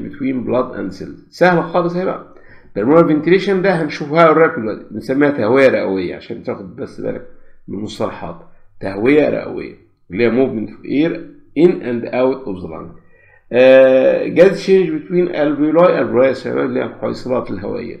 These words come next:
and blood. gas transport اللي هو انتقال ال-، ال-، ال-، الغاز، oxygen و carbon dioxide، movement of gas between، آه، within blood،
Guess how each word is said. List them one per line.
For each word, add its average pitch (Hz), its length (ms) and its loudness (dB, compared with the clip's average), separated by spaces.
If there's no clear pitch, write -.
and 101 300 -10
blood. - 140 -12
gas 156 120 2
transport 165 600 -2
اللي 95 200 -8
هو 113 80 -2
انتقال 135 400 -6
ال-، 67 260 -6
ال-، 58 380 -4
ال-، 55 440 -10
الغاز، 58 440 -8
oxygen - 500 -4
و 120 140 -12
carbon 127 300 -4
dioxide، 165 300 0
movement 143 460 4
of 92 300 -12
gas 117 140 4
between، 117 460 -6
آه، 107 280 -2
within 113 360 0
blood، 101 320 -2